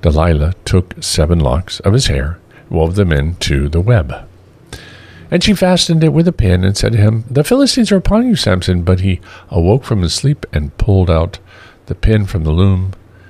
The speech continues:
and the web. Then she said to him, "How can you say, 'I love you,' when your heart is not with me? You have deceived me these three times and have not told me where your great strength is."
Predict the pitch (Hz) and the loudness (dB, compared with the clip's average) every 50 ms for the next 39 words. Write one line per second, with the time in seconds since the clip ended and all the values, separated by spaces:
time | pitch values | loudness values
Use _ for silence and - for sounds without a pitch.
0 | - - - - - 82 82 85 85 78 73 69 67 65 - - - - - - | -20 -20 -10 -4 -2 -2 0 0 0 -2 -2 -4 -4 -6 -12 -16 -16 -20 -20 -20
1 | - - - - - - - - - - _ - 147 151 139 113 - 104 98 - | -20 -20 -20 -20 -20 -20 -20 -20 -20 -20 _ -2 0 0 0 0 -2 -4 -2 -2
2 | 107 95 95 98 90 82 - - - - - - - - - - - - - - | -2 0 0 0 0 -2 -4 -10 -18 -20 -20 -16 -16 -16 -16 -18 -20 -20 -18 -8
3 | - - 285 202 - - 120 101 90 80 - - 78 71 69 67 69 73 71 67 | -4 -2 -2 -2 -2 -2 -2 -2 -2 -2 -2 0 0 0 0 0 0 0 0 0
4 | 71 69 73 107 135 123 - - - - - - 101 104 98 95 80 76 78 85 | -2 -2 -2 -2 -4 -6 -8 -16 -20 -6 -2 0 0 2 2 2 2 2 2 2
5 | 85 - 107 98 - - 92 76 76 80 82 87 101 - 123 147 175 175 - - | 2 2 2 0 -2 -2 -2 -2 0 0 0 0 0 0 2 2 2 0 -2 -8
6 | - - - - - - - - - - - - - - - - - - _ _ | -20 -20 -20 -20 -20 -20 -20 -20 -20 -20 -20 -20 -20 -20 -20 -20 -20 -20 _ _
7 | - _ _ _ - 117 117 110 101 107 113 - - - - 151 170 180 190 175 | -20 _ _ _ -2 0 0 2 2 0 0 0 0 0 2 2 4 4 4 2
8 | 139 110 92 85 80 76 76 71 - - - 80 73 - - 87 78 76 80 87 | 2 2 2 2 2 2 0 -4 -6 -6 -6 -6 -6 -4 -2 -2 0 0 -2 -4
9 | 101 101 101 101 101 101 95 - - - - - 117 110 107 113 117 113 113 98 | -2 -2 0 0 2 0 0 -2 -4 -8 -6 0 2 2 4 4 4 4 2 0
10 | 85 80 76 69 69 69 71 76 78 73 73 78 80 78 71 67 - - - 101 | 0 -2 -2 -2 -4 -4 -2 -2 -2 -2 -4 -4 -6 -6 -6 -6 -6 -4 -2 0
11 | 113 131 123 - 110 95 80 73 - - | 0 0 0 0 0 0 0 0 -4 -8